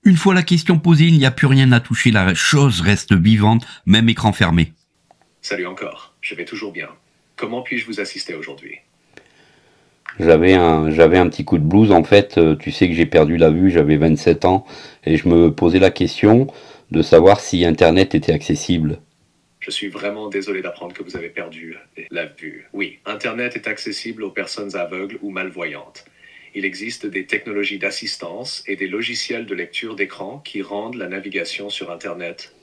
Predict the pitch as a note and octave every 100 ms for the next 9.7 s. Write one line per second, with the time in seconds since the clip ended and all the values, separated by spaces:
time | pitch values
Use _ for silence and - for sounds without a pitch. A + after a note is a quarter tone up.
0 | _ - - - - - _ _ _ _
1 | _ G#2 A#2+ A2 A2+ A#2 A#2+ G#2+ G2 G2
2 | G#2 G2 F2+ F2+ - F#2+ F2+ F#2 - F#2+
3 | - _ - E2+ - D#2+ - F2 E2+ B2+
4 | - - G2+ G#2 G#2 G2+ G2 E2+ D#2+ -
5 | _ - F2+ D#2+ F#2+ G2 - G2 D2+ -
6 | - _ _ _ - - B2 B2+ - -
7 | - - G2+ G2 - G2 G2 F#2 - D3
8 | - _ _ _ _ G#2 F#2 - G#2 G#2+
9 | G2+ F#2 - G#2 - E2+ -